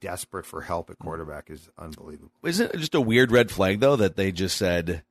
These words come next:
Speaker 2: "Oh, yeah, we saw you for a couple weeks"?
Speaker 1: You
Speaker 2: And
Speaker 1: know
Speaker 2: we're,
Speaker 1: why
Speaker 2: we're
Speaker 1: they probably
Speaker 2: good?
Speaker 1: did? Because his dad probably called him seventy-four times, and they're like, "This is professional sports, dude."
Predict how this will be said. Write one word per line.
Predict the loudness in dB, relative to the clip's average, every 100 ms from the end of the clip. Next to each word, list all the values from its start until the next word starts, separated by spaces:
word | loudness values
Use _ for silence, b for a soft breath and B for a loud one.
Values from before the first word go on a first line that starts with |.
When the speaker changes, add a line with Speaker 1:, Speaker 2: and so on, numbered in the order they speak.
| 0
Speaker 2:
"Oh, | 4 6
yeah, | 6
we | 6 4
saw | 2 4
you | 4
for | 2 0
a | -2
couple | -2 -2
weeks"? | -2 -2 -2
Speaker 1:
You | 0
Speaker 2:
And |
Speaker 1:
know | 4
Speaker 2:
we're, |
Speaker 1:
why | 6 4 2 -2 -8
Speaker 2:
we're | -4 -2
Speaker 1:
they | 2
probably | 4 4
Speaker 2:
good? | 2 2 0
Speaker 1:
did? | -4 b
Because | -4 -2 -2
his | -4 _ _
dad | -4 -2 -2 -2
probably | 0 2 0
called | -2 -2 0 0
him | -2
seventy-four | 0 -2 -2 -6 -4 0 -2
times, | -2 -4 -2 -2
and | 0
they're | 2 2
like, | 2 0
"This | -2 -2
is | -4
professional | -6 -2 0 0 -2 -4
sports, | -4 -2 -2 0
dude." | 2 4 4 0